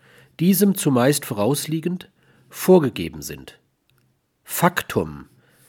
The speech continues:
sei hier der Name für reale Vorgaben des Erkennens. Sie sind somit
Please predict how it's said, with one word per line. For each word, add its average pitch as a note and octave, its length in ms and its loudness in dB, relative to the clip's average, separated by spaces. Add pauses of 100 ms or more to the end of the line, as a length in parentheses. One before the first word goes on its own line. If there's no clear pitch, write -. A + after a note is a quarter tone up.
(120)
sei A2+ 260 0
hier C#3+ 160 4
der B2+ 120 2
Name B2 380 2
für B2 260 0
reale G#2 460 0
Vorgaben C3 800 0
des A#2+ 220 -2
Erkennens. - 1000 -6 (1160)
Sie G2+ 180 -4
sind D#3+ 420 0 (100)
somit D3 480 0